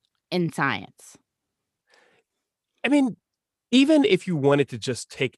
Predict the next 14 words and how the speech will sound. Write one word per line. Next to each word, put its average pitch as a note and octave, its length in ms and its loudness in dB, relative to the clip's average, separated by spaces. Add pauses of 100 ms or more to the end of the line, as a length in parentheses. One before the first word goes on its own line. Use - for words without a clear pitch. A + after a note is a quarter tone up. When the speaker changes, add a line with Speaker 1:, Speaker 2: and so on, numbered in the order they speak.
Speaker 2:
anecdotes, C3+ 760 -2 (1400)
the - 100 -10
data D#4 400 -4 (260)
is - 140 -10
out D4+ 220 -4
there. C#3+ 100 4
There G3+ 400 2
are D#3 460 2 (240)
trans F#3 480 -6
women D3 500 -6
competing C3+ 600 -6 (640)
in D3+ 320 -2
women's E3 320 0
sports D3+ 460 -4